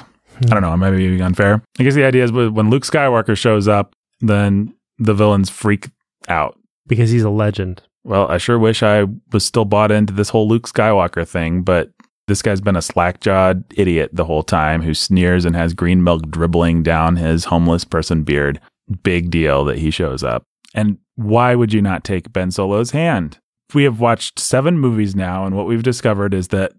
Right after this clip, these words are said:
Speaker 2: the Jedi, we as an audience, forget about Rey, the Jedi suck. They let Palpatine rise.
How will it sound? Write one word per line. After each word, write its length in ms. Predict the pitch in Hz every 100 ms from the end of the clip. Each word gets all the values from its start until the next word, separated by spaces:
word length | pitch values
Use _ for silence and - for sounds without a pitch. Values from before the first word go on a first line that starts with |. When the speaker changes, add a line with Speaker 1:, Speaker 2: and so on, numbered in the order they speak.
| _
Speaker 2:
the 300 | 110 107 101
Jedi, 600 | 95 95 104 110 113 120 _ _
we 120 | 139 151
as 100 | 127
an 80 | 135
audience, 540 | 117 95 92 - -
forget 260 | - 110 123
about 240 | 113 87
Rey, 320 | 104 92 90 - _
the 100 | 110
Jedi 360 | 107 113 123 127
suck. 540 | - 107 110 - - _ _ _
They 180 | 107 101
let 320 | 101 123 -
Palpatine 720 | - 104 95 - 90 85 92 - _
rise. 580 | 98 80 80 95 117 -